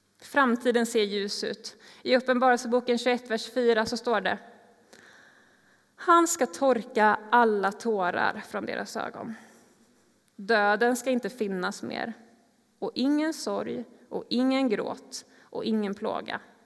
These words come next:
för det som förr var är borta." Det får vi gå in i det nya året med. Tjugohundratjugotre får bli ett hoppets år.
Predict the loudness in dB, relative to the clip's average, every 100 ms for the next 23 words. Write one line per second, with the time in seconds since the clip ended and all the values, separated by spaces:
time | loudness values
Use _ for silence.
0 | _ _ _ _ _ _ -6 -4 -4 -6
1 | -4 -2 0 -2 -4 -4 -4 -8 -20 _
2 | _ -16 -16 -16 -18 -20 _ _ _ _
3 | _ _ _ _ _ _ _ _ _ _
4 | _ _ _ _ _ _ _ _ _ -20
5 | -8 0 0 2 0 0 0 0 0 -2
6 | -4 -2 -2 -4 -6 -4 -2 -2 -2 -4
7 | -6 -6 -8 -8 -14 _ _ _ _ _
8 | _ _ _ _ _ _ _ _ _ _
9 | _ _ _ _ _ _ _ _ _ _
10 | _ _ _ _ _ _ _ -16 -8 -2
11 | -2 -2 -4 2 4 6 2 -4 -16 -20
12 | -4 -4 0 0 0 -2 -4 -6 -6 -4
13 | -2 -4